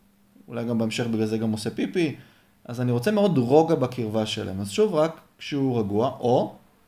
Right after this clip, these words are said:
לחילופין, וזה משהו שעשינו המון עם כרמל, שהיא גם קצת פחדה ממנו, זה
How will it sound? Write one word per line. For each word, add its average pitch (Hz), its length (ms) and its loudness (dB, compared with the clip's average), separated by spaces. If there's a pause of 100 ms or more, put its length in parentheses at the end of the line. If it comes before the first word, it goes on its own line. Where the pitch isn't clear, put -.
(160)
לחילופין, 139 520 -2
וזה 143 180 4
משהו 156 220 0
שעשינו 151 360 0
המון 151 260 2
עם 143 160 0
כרמל, 131 340 0
שהיא 127 160 -4
גם 120 100 -2
קצת 120 200 -8
פחדה 147 280 -2
ממנו, 165 440 -2 (680)
זה 127 680 2